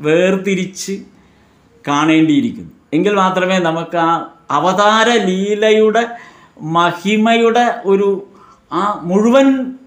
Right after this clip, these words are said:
സുഖവും നമുക്ക് ലഭ്യമാകണമെങ്കിൽ ഇത്തരത്തിൽ നമ്മൾ, നമ്മൾ ഈ കാലഘട്ടങ്ങളെ ഒന്ന് വേർതിരിച്ച് നമ്മുടെ ഉള്ളിൽ കൊണ്ടുവരുന്നതാണെങ്കിൽ നമുക്ക് കൂടുതൽ ആ അവതാര മഹിമയെ നമ്മൾ കൂടുതൽ ഉൾക്കൊള്ളാൻ കഴിയും.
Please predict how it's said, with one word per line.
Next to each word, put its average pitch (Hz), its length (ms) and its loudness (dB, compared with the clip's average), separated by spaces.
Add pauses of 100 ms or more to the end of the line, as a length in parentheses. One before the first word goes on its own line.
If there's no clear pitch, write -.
(200)
സുഖവും 233 600 2
നമുക്ക് 190 360 -2
ലഭ്യമാകണമെങ്കിൽ 156 1120 0
ഇത്തരത്തിൽ 170 540 -4
നമ്മൾ, 160 280 -4 (300)
നമ്മൾ 139 300 -2 (480)
ഈ 175 180 -6
കാലഘട്ടങ്ങളെ 196 880 2
ഒന്ന് 175 180 0
വേർതിരിച്ച് 165 880 -2 (100)
നമ്മുടെ 165 240 0
ഉള്ളിൽ 170 320 0
കൊണ്ടുവരുന്നതാണെങ്കിൽ 151 1160 0
നമുക്ക് 156 220 -10
കൂടുതൽ 180 440 -4 (500)
ആ 160 100 -2 (120)
അവതാര 175 440 2
മഹിമയെ 165 480 0
നമ്മൾ 160 280 -2
കൂടുതൽ 160 460 -2
ഉൾക്കൊള്ളാൻ 151 600 0
കഴിയും. 95 340 -8